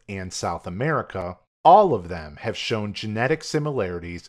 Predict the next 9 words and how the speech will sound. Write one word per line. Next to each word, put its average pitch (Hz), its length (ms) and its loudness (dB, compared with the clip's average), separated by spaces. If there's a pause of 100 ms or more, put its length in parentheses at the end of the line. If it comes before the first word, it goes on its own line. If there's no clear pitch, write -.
(140)
to 135 100 -2
the 135 280 -2
original 151 640 2
class 113 540 2
of - 180 -10
humans 87 720 -10
arriving 101 520 -2
from 107 260 -12
Asia 90 540 -6